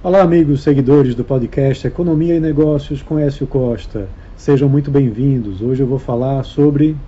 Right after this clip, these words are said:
o fato de que oito commodities representam dois terços das exportações brasileiras.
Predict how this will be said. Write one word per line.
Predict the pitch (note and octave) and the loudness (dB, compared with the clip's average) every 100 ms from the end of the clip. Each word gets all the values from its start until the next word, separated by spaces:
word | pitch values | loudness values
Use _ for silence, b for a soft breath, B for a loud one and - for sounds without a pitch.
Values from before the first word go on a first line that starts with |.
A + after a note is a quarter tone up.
| - - - - - - - - - - - - _ - - - - - - - - - - | -18 -20 -20 -20 -20 -20 -20 -20 -20 -18 -18 -18 _ -20 -20 -20 -20 -20 -20 -20 -20 -20 -20
o | E3 | -16
fato | - D3+ D3 | -10 -10 -10
de | C3 A#2 | -16 -18
que | - A2+ | -14 -10
oito | A#2+ C#3+ C#3+ | -8 -8 -12
commodities | - B2+ A2+ A2+ A#2 G#2+ A#2 A2 - - - A2+ | -14 -14 -12 -12 -12 -14 -18 -20 -20 -20 -18 -18
representam | A#2 C3+ G#2 F#2 A2+ A#2 A2+ A#2 A2 - - - A2 | -12 -12 -12 -12 -14 -14 -16 -18 -18 -20 -20 -20 -12
dois | F3+ E3 - - | -10 -10 -14 -16
terços | C3+ C#3+ C#3 C3+ B2 | -14 -14 -16 -18 -14
das | B2+ A#2+ | -12 -12
exportações | A2+ C#3 A#2+ A#2 - A#2 A2 | -14 -16 -14 -14 -14 -16 -14
brasileiras. | A#2 G#2+ G2+ G2 F#2 | -12 -12 -14 -16 -18